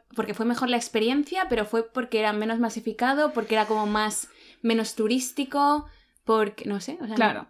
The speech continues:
Speaker 2: es que al final, ¿qué es para ti sobrevalorado?
Speaker 1: Es lo que te iba a decir,
Speaker 2: Porque
Speaker 1: se puede confundir.
Speaker 2: tiene mucho que ver, al final, yo creo, con lo masificado que está un lugar y la experiencia que tienes en él.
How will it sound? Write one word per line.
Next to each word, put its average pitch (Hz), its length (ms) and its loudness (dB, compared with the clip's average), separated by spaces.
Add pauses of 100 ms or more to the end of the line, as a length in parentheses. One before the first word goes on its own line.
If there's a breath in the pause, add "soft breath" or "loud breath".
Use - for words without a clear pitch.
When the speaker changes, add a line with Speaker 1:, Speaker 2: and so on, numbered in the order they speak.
(320 loud breath)
Speaker 2:
es 247 100 2
que 254 80 -2
al 240 80 2
final, 240 300 4
¿qué 247 80 2
es 254 80 0
para 247 180 2
ti 240 100 0
sobrevalorado? 214 800 4
Speaker 1:
Es 214 140 -4
lo 220 80 -4
que 214 80 -2
te 220 100 -4
iba 196 100 -4
a 190 40 -8
decir, 190 400 -12
Speaker 2:
Porque 220 160 0
Speaker 1:
se 214 120 2
puede 208 160 2
confundir. 190 560 -8 (560)
Speaker 2:
tiene 254 200 6
mucho 254 320 8
que 240 120 2
ver, 240 160 4
al 240 80 2
final, 240 400 2
yo 226 200 0
creo, 240 300 2
con 240 180 2
lo 247 80 4
masificado 226 540 2
que 233 60 0
está 240 120 -2
un 226 120 4
lugar 240 420 2 (100)
y 240 120 2
la 233 100 6
experiencia 226 520 0
que 226 100 0
tienes 220 320 -8
en 214 100 -4
él. 226 320 -2